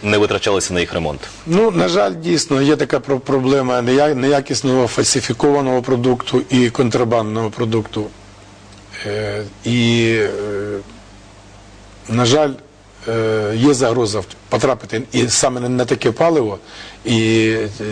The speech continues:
Speaker 2: чим привести свій двигун, е, в той, в той, до того стану, що треба їхати буде на С Т О.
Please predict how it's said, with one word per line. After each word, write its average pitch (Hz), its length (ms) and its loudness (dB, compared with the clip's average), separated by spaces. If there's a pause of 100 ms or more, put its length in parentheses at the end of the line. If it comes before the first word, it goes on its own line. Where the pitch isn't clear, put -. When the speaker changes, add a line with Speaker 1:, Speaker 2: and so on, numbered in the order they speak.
(140)
Speaker 2:
чим 147 340 2 (640)
привести 143 400 2
свій 131 300 2
двигун, 127 600 2
е, 113 220 -2
в 110 140 -6
той, 131 220 4
в 117 300 -2
той, 120 320 2
до 117 120 0
того 131 220 2
стану, 143 380 -2
що - 140 -10
треба 120 280 -2
їхати 120 280 2
буде 113 240 2
на 113 200 0
С 110 120 0
Т - 120 -2
О. 92 160 0